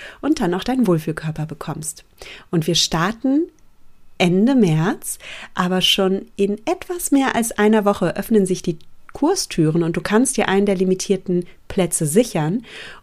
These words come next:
Und damit du einfach eine für dich gute Entscheidung treffen kannst, ist Mindful Me was für mich oder nicht, kannst du dir heute das Interview anhören. Aber auch wenn du gar nicht bei Mindful Me dabei sein willst oder wenn du diese Podcast-Folge später hörst,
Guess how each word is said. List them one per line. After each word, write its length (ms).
Und 140
damit 360
du 120
einfach 480
eine 200
für 180
dich 440
gute 300
Entscheidung 400
treffen 260
kannst, 360
ist 200
Mindful 460
Me 260
was 240
für 80
mich 260
oder 180
nicht, 380
kannst 220
du 60
dir 120
heute 220
das 160
Interview 340
anhören. 460
Aber 420
auch 180
wenn 360
du 360
gar 220
nicht 180
bei 100
Mindful 420
Me 280
dabei 380
sein 280
willst 240
oder 220
wenn 200
du 100
diese 220
Podcast-Folge 680
später 640
hörst, 480